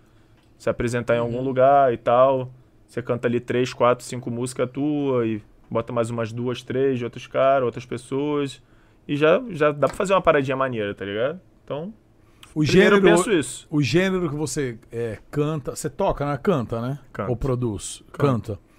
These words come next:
Speaker 3: O gênero define como hoje?
Speaker 1: Cara, o, o que eu tô mais me identificando é o drill, né? A música que eu fiz é o drill, que é um beat, é uma,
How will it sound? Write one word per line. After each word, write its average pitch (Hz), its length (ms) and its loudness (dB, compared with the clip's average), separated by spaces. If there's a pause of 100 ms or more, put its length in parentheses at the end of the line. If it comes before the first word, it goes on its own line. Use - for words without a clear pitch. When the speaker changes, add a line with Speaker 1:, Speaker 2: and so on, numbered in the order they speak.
(340)
Speaker 3:
O 127 140 -6
gênero 160 440 0
define 151 320 -6
como 110 400 -8
hoje? 98 320 -16 (1400)
Speaker 1:
Cara, 110 600 6 (200)
o, 123 1120 0 (520)
o 135 100 -6
que 139 120 -4
eu 131 40 -2
tô 147 160 0
mais 135 220 4
me 160 80 -2
identificando 143 560 -2
é 143 40 6
o 156 80 6
drill, 123 340 0
né? 90 180 -8 (400)
A 98 160 -6
música 101 320 -6
que - 80 -10
eu 107 60 -4
fiz 110 240 -4
é 110 40 2
o 107 80 0
drill, 104 340 -4 (720)
que - 100 -8
é 101 40 -2
um 110 480 -6
beat, 120 460 -2
é 110 160 0
uma, 101 720 -4